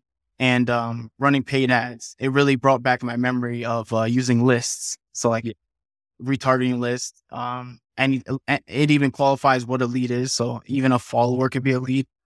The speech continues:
Speaker 1: So you can upload a list of your followers as a
Speaker 2: Yeah.
Speaker 1: list. So all those different strategies are, are my big kinda takeaways.
Speaker 2: Yeah. And it is really combining, like, what we talked about last week, like, like, lead scoring as well, is, like, you're really just trying to get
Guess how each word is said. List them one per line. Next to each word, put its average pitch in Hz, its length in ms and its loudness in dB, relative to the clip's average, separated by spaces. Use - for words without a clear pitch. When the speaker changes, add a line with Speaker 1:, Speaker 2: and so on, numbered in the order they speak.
Speaker 1:
So - 140 0
you 127 80 4
can 120 140 2
upload 127 340 2
a 120 40 -2
list 123 300 2
of 131 60 -2
your 120 80 -4
followers 127 680 -2
as 117 160 0
a 113 40 -2
Speaker 2:
Yeah. 113 40 -2
Speaker 1:
list. 123 400 0
So 117 240 -2
all 131 200 4
those 143 180 2
different 127 220 -2
strategies 120 440 -4
are, 120 240 -10
are 120 100 -4
my 117 120 -2
big 120 320 -2
kinda 123 420 -6
takeaways. 120 500 0
Speaker 2:
Yeah. 98 420 0
And 131 120 2
it 147 120 0
is 139 240 2
really 135 180 4
combining, 110 500 0
like, 101 180 -4
what 101 120 -4
we 101 140 -4
talked 101 280 -4
about 90 160 -4
last 85 300 -2
week, 104 160 -8
like, 87 280 -10
like, 87 220 -8
lead 90 300 -14
scoring 90 400 -4
as 87 260 -10
well, 92 440 -4
is, 95 300 -4
like, 98 200 0
you're 107 120 0
really 117 220 2
just 120 120 -2
trying 107 160 -2
to 98 80 -2
get 98 360 -6